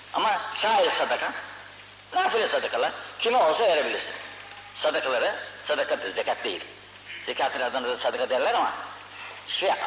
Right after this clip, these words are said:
bizim tabirlerimizce sadaka nafile olarak verilen yardımlardır ki onlar herkese verilebilir. Vel bilad, biladullah. Şimdi bütün dünya gökleriyle beraber hepsi Allah'ındır.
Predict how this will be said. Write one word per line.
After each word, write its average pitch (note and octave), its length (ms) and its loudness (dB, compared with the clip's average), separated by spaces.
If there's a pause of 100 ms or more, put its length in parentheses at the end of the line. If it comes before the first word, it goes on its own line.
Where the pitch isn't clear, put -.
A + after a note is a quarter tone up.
(300)
bizim B2+ 300 -6
tabirlerimizce A#2+ 760 0
sadaka D3 340 -2
nafile C#3 300 2
olarak G#2 300 2
verilen B2+ 280 2 (420)
yardımlardır D3 680 2
ki A3 120 0 (260)
onlar D#3 260 2
herkese A3 440 0
verilebilir. C#3 500 0 (920)
Vel G#3+ 240 4
bilad, B3 340 2 (540)
biladullah. D3 640 4 (720)
Şimdi F3 280 -2
bütün F#3 300 -2 (120)
dünya D#3 360 0 (840)
gökleriyle C3+ 540 0
beraber G#2+ 320 2 (300)
hepsi - 240 -2
Allah'ındır. - 440 -2